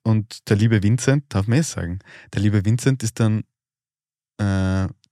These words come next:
der hat mir gesagt, „Bitte schick mir deine Preise.“ <laughs> Dann hab ich uns seine Preise geschickt und dann hat er mit mir telefoniert und hat dann gesagt,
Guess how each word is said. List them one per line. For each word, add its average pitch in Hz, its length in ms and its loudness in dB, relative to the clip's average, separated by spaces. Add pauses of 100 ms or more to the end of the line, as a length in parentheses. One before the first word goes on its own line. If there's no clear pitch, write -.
der 101 100 2
hat 101 100 0
mir 107 60 2
gesagt, - 200 -4
„Bitte - 180 -4
schick - 200 -4
mir 107 80 0
deine 92 180 0
Preise.“ 87 380 -2 (320)
<laughs> - 280 -20
Dann - 120 -6 (500)
hab - 160 -10
ich 127 60 6
uns 113 220 2
seine 117 180 2
Preise 98 320 0
geschickt - 300 -2 (420)
und 98 140 -4
dann 101 80 2
hat 101 80 2
er 107 80 2
mit 101 160 0
mir 104 100 0
telefoniert 92 580 -4
und 110 100 -2
hat - 120 -4
dann 101 80 -4
gesagt, - 400 -8